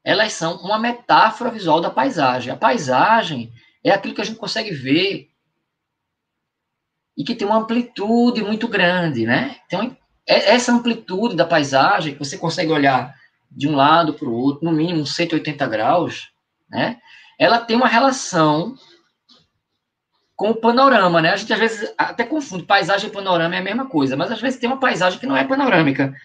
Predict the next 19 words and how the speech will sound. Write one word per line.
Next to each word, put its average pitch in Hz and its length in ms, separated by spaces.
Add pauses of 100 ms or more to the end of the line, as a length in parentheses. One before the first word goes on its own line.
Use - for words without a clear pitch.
(160)
é - 40
uma 185 140
paisagem 185 420
de 175 60
detalhe, 127 640 (680)
né? 151 300 (880)
Mas 160 140
o 190 40
que 226 60
a 214 40
gente 240 140
descobriu 208 440
é 208 40
que - 180
todo 320 340
tipo 262 200
de 233 120
imagem 165 800 (320)
panorâmica 190 1000